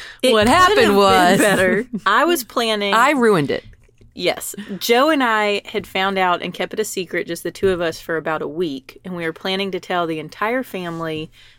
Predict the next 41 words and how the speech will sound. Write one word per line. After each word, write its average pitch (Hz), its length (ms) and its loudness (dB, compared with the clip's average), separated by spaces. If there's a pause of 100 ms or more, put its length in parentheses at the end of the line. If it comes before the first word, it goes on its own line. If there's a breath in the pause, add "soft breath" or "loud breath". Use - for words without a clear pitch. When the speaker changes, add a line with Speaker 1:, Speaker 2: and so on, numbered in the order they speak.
(180 soft breath)
Speaker 1:
on 190 220 0
Easter 170 340 -6
Sunday - 460 -6
'cause - 220 -16
we 170 80 -6
were 156 140 -2
all 151 120 -4
gonna 151 160 -14
be 143 120 -12
together. 175 460 -4 (640 soft breath)
And 196 460 0 (460)
Caitlin, 180 640 -2
even 190 300 -6
though 208 120 2
we 202 120 2
had 180 120 0
been 185 120 -4
together 220 320 -4
all 180 200 0
week, 220 460 -6 (220)
that 185 280 -4
Saturday 240 540 0
was, 165 140 -8
like, 170 140 -4
our 160 120 0
one 196 260 -2
day 220 160 0
not 196 240 -2
to - 80 -16
be 190 140 -2
together. 185 440 -2
And 175 160 -8
I 165 60 -4
was 156 140 -4
so 170 200 0
relieved 240 640 0
because 170 260 -6
I 165 80 -4
didn't 175 220 -6
have 190 280 -6
to 160 320 -2